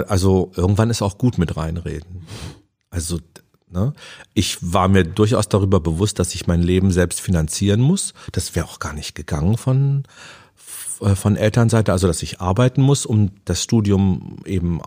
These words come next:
äh, zu finanzieren, um mein Leben zu finanzieren. Und das hab ich, ich hab schon sehr früh gearbeitet, schon während der Schulzeit. Also mir war das jetzt nicht fremd, dass ich das muss. Ich war jetzt nicht so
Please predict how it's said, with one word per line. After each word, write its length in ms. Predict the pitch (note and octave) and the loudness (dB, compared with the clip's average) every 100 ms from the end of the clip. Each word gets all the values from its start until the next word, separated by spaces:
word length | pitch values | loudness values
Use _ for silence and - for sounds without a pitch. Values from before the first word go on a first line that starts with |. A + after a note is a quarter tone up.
| - - | -14 -14
äh, 260 | F2+ E2+ E2 | -10 -10 -10
zu 100 | - | -10
finanzieren, 480 | - F#2 E2+ C#3 C3+ | -4 -2 0 2 2
um 60 | D#2 | 2
mein 140 | D#2+ | 0
Leben 220 | F2+ D3+ | 2 2
zu 140 | D#3 A#2+ | 0 0
finanzieren. 560 | B2+ B2+ - C#3 C#3 - - - - _ | 0 0 -2 -2 -2 -4 -14 -20 -20 _
Und 220 | - F#2 | 2 2
das 140 | F#2 - | 2 0
hab 140 | G2 | 0
ich, 240 | G#2 - - _ _ _ _ _ _ _ _ _ _ _ _ _ | -2 -2 -12 _ _ _ _ _ _ _ _ _ _ _ _ _
ich 120 | - - | -6 -4
hab 120 | G2+ | 2
schon 120 | A#2+ | 2
sehr 120 | G#2+ | 4
früh 180 | G#2 - | 2 0
gearbeitet, 640 | F2+ - F#2+ A#2+ D#3 D3+ | -2 -4 -6 -4 -4 -4
schon 160 | - A2 | 0 0
während 220 | F#2 F2+ | 0 -2
der 80 | E2 | -4
Schulzeit. 480 | - A#2 B2+ C3 B2+ - | -4 -6 -4 -6 -8 -6
Also 180 | - F#2 | 0 2
mir 160 | F#2+ F#2 | 4 4
war 140 | F#2 | 4
das 160 | G#2+ - | 4 2
jetzt 180 | G2+ - | -2 -4
nicht 140 | D#2 | -6
fremd, 420 | - A2 D#2+ - - _ - | -2 -2 -2 -10 -20 _ -8
dass 160 | - F2+ | -4 -4
ich 80 | - | -2
das 220 | D#2 - | -4 0
muss. 400 | G2+ E2+ - - _ _ _ _ _ - | 0 0 -2 -12 _ _ _ _ _ -2
Ich 80 | |
war 80 | G2 | 0
jetzt 180 | F#2 - | 0 0
nicht 120 | G#2+ | -2
so 320 | - G#2 G2+ | 2 2 2